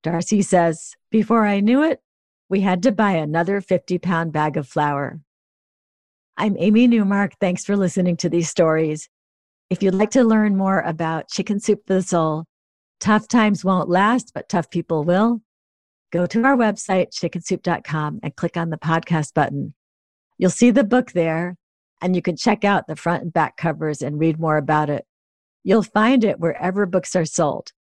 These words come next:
including Walmart, Barnes and Noble, Books A Million, and Amazon.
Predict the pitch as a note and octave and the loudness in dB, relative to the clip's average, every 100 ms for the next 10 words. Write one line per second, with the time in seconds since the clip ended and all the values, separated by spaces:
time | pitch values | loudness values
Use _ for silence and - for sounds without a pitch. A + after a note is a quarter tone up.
0 | _ _ E3+ D3+ G3 E3 D3+ D#3 F3+ G#3 | _ _ -10 -2 0 0 0 2 2 4
1 | G#3+ G#3 - _ _ _ - D3+ D3 D3 | 2 0 -4 _ _ _ -4 -4 -2 -4
2 | D3 F3 F#3 F#3+ F#3+ F#3 F#3 _ E3 - | 0 2 2 2 0 -2 -10 _ -6 -2
3 | E3+ E3 F#3 G#3 A3 G#3+ G3+ D#3 D#3 E3+ | -2 0 2 4 4 2 -2 -4 -2 0
4 | F#3+ E3+ D#3 C#3 B2+ | 0 -2 -4 -4 -10